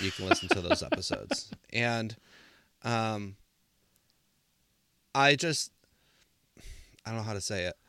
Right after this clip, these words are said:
Speaker 1: I think Moon Knight had teeth.
Speaker 2: Yeah.
Speaker 1: And
Speaker 2: Yeah.
Speaker 1: a lot of other stuff this year has been pretty toothless.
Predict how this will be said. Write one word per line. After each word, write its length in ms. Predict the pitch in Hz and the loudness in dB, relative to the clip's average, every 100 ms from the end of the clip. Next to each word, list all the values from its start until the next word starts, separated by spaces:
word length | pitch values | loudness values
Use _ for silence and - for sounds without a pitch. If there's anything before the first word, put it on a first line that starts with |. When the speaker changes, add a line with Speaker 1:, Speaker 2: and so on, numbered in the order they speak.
| _ _ _ _ _ _ | _ _ _ _ _ _
Speaker 1:
I 100 | 127 | 4
think 260 | 127 143 - | 6 4 4
Moon 300 | 127 135 147 | 2 4 4
Knight 240 | 139 123 | 2 2
had 280 | 110 117 92 | 2 2 2
teeth. 540 | - 127 240 - - - _ _ _ _ _ - | -2 -2 -2 -4 -14 -20 _ _ _ _ _ 0
Speaker 2:
Yeah. 200 | 98 78 - _ _ _ | 2 2 -4 _ _ _
Speaker 1:
And 220 | 131 131 127 | 2 4 4
Speaker 2:
Yeah. 120 | 117 | 4
Speaker 1:
a 20 | |
lot 340 | 117 117 120 | 4 6 6
of 360 | 120 120 117 104 - | 6 2 0 -4 0
other 340 | 110 113 113 | 2 2 0
stuff 640 | - - 110 131 160 - - _ _ _ - _ _ - | 0 0 0 0 -2 -10 -20 _ _ _ -20 _ _ -8
this 260 | 147 151 | -2 0
year 420 | 180 175 190 208 208 _ - | 0 0 0 -2 -4 _ -8
has 240 | 123 117 | -4 -2
been 280 | - 123 120 | 0 -2 -2
pretty 300 | - 135 120 | -4 -2 -2
toothless. 840 | - - 156 208 226 240 - - | -2 -4 -4 -2 -2 0 -2 -4